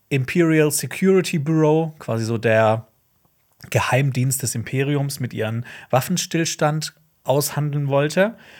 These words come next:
Ähm, Mandalore sollte sich unterwerfen und ent-, entwaffnen. Dafür würden alle verbliebenen Mandalorianer verschont werden.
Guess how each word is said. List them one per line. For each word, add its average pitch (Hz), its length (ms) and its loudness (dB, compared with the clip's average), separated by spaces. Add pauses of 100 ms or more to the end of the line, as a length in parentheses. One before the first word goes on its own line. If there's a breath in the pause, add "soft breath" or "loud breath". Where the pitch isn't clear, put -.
(320 loud breath)
Ähm, 120 480 0 (280 soft breath)
Mandalore 151 400 4
sollte 123 240 4
sich 120 220 -4
unterwerfen 113 640 0
und 120 140 -6
ent-, - 160 -12
entwaffnen. 196 800 -2
Dafür 127 340 -2
würden 123 300 0
alle 131 240 2
verbliebenen 117 540 -2
Mandalorianer 104 680 -2
verschont 185 480 -4
werden. 175 340 0